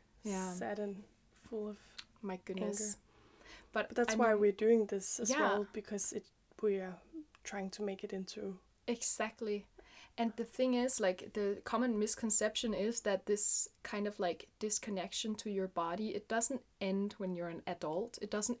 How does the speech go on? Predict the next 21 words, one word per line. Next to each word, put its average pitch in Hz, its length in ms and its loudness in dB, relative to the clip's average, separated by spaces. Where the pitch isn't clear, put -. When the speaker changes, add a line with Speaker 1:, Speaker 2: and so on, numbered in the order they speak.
Speaker 1:
end 214 380 2
Speaker 2:
Mm. 208 320 -4
Speaker 1:
when, 185 520 2
um, 180 560 2
when 208 240 2
it's - 260 4
physically - 520 -2
going 185 320 2
downhill 185 600 4
with 180 200 0
how 185 220 6
you 180 140 0
look, 165 380 -2
you - 100 -4
know, 208 360 2
like, 190 180 0
societally 180 640 2
standpoint 175 500 -4
point 175 160 -4
of 170 100 -4
view. 175 360 2